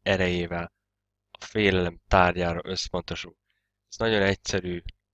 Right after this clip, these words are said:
pszichológiai elmélet, az ember így lett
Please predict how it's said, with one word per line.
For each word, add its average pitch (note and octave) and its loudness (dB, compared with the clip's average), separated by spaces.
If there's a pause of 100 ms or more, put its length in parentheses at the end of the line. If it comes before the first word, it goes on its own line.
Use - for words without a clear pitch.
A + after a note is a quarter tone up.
(480)
pszichológiai F#2 -2
elmélet, F#2 0 (320)
az - -12
ember G2 0
így G2 -2
lett - -2